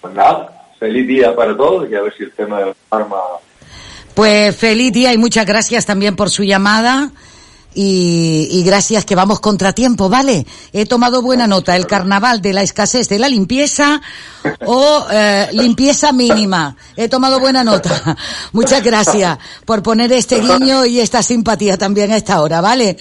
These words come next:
Speaker 2: Buen día, buen día. A darle la, es la cara B de la situación de la limpieza. Buenos días.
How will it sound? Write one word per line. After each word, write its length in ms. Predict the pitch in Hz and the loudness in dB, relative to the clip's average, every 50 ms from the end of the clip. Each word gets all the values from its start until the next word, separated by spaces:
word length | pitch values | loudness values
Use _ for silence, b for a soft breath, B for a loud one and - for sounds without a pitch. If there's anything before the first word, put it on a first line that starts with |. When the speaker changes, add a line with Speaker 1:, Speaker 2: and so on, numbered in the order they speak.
| B 320 294 285 277 262 B B B B | B -12 -12 -12 -12 -14 B B B B
Speaker 2:
Buen 220 | B 190 226 226 220 | B 2 2 2 4
día, 220 | 208 214 202 190 | 4 2 2 2
buen 180 | 190 202 214 208 | 2 2 2 2
día. 360 | 202 208 196 190 180 190 196 | 2 2 2 2 2 2 0
A 60 | 208 | 0
darle 340 | 202 240 233 240 240 277 269 | 0 0 -2 0 2 0 0
la, 120 | 254 233 | 0 0
es 220 | - 220 240 226 - | 0 -2 -2 -2 -2
la 240 | 247 262 233 220 - | 0 0 0 0 2
cara 300 | - 247 254 247 247 247 | 0 0 2 4 2 4
B 260 | 247 254 262 254 240 | 4 4 4 4 2
de 140 | 220 220 214 | 2 0 0
la 140 | 214 214 | 0 -2
situación 680 | 202 - 233 214 220 220 214 - 226 220 214 208 208 - B B B B B B | -2 -4 -6 -6 -6 -6 -6 -6 -4 -4 -2 -2 -4 -6 B B B B B B
de 160 | B 190 214 214 | B -2 0 2
la 100 | 208 208 | 2 2
limpieza. 440 | 202 208 202 208 214 - - 202 | 0 0 -2 -2 -2 0 0 0
Buenos 240 | 190 220 240 247 247 | 0 0 0 -2 -2
días. 680 | 220 254 254 247 247 240 240 247 254 240 - - - | 0 0 0 2 2 2 2 0 -2 -4 -6 -10 -12